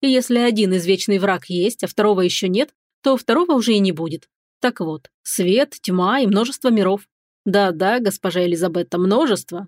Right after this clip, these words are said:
Правда, никто не знает, где эти другие миры искать и как в них попадают.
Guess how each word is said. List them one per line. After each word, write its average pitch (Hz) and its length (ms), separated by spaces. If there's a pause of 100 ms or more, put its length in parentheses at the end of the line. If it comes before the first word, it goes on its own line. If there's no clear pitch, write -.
Правда, 262 340
никто 233 280
не 254 140
знает, 214 360
где 175 220
эти 185 180
другие 196 360
миры 202 260
искать 185 400
и - 40
как 240 220
в - 60
них 254 160
попадают. 160 560